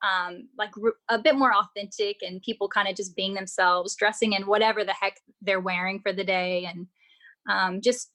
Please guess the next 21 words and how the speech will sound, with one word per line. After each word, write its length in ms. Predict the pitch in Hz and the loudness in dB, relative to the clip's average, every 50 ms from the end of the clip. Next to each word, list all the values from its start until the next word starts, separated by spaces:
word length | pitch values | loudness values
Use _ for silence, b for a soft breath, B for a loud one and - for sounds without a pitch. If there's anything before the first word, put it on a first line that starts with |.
| - | -4
just 220 | 220 233 233 - - | 0 2 2 2 4
showing 280 | - 254 262 262 247 | 4 4 6 6 6
their 120 | 233 214 214 | 4 2 0
creative 480 | - - 208 196 196 190 185 185 180 | 0 2 2 2 2 0 -2 -6 -6
juices, 380 | 180 196 190 190 - 190 180 185 | -4 -4 -4 -4 -4 -8 -6 -4
which 160 | 180 180 - | -6 -2 -2
I 80 | 180 180 | -4 -4
feel 260 | - - 196 190 185 | 0 2 2 4 4
like 260 | 185 180 175 - _ | 4 2 2 0 _
people 220 | - 208 - 190 | -4 -2 0 2
don't 180 | 185 185 185 185 | 0 2 0 -2
get 120 | 190 185 | -4 -4
to 100 | - 190 | -4 -6
do 440 | 170 - 185 180 180 175 175 175 180 180 - _ | -4 -2 0 0 0 0 -2 -4 -6 -10 -10 _
as 160 | - 185 - - | -6 -6 -4 -2
much 420 | 190 185 - - - - - - - - | -2 -2 -2 -2 -6 -6 -6 -8 -6 -4
anymore, 500 | 196 190 190 185 185 185 185 208 233 220 | -4 -2 0 0 0 2 2 2 2 2
being 200 | 180 190 190 202 | 0 0 0 0
a 40 | 202 196 | 4 4
working 320 | 214 214 214 - 202 196 | 4 4 4 0 0 0
adult, 400 | 190 185 185 185 220 262 - - | 2 2 4 2 2 2 -2 -10